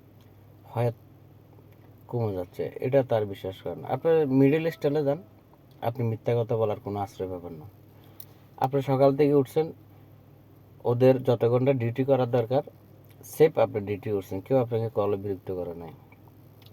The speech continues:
কাকে মিথ্যা কথা বলার মতন আপনার লোকও নাই ওই জায়গায়। কাজ করতে গেছেন, কাজ করছেন, তারপরে আপনি যখন বাসায় আসেন, তখন আপনি সুদের উপর টাকা নিয়ে গেছেন, লাভের উপর টাকা নিয়ে গেছেন,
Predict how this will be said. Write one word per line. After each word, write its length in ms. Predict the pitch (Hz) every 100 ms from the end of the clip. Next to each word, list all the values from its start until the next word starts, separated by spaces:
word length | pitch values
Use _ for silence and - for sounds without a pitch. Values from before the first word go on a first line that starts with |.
| - - - - - - - - -
কাকে 220 | - 120 139 131
মিথ্যা 220 | 123 127
কথা 160 | 127 131
বলার 260 | 123 113 107
মতন 260 | 107 104 98
আপনার 160 | 98 95
লোকও 200 | 92 92
নাই 200 | 90 82 69 -
ওই 80 | 95 90
জায়গায়। 280 | 85 80 131 - - - - - - - - - - -
কাজ 140 | 123 -
করতে 180 | 139 143 156
গেছেন, 200 | 151 160
কাজ 200 | 127 117 -
করছেন, 300 | 87 - 78 - - - - - - - - - - - - - - - -
তারপরে 360 | 143 143 151 160
আপনি 120 | 147 143
যখন 160 | 147 165
বাসায় 340 | 131 127 151 147
আসেন, 200 | 165 202 - - - - - - - - - -
তখন 180 | 123 139
আপনি 220 | 151 143 143
সুদের 260 | - 131 135
উপর 120 | 139 156 143
টাকা 160 | 127 117
নিয়ে 200 | 113 107
গেছেন, 220 | 110 143 185 - - - - - - - 107
লাভের 240 | 110 107 131
উপর 160 | 131 135 135
টাকা 140 | 117
নিয়ে 160 | 104 107
গেছেন, 200 | 110 120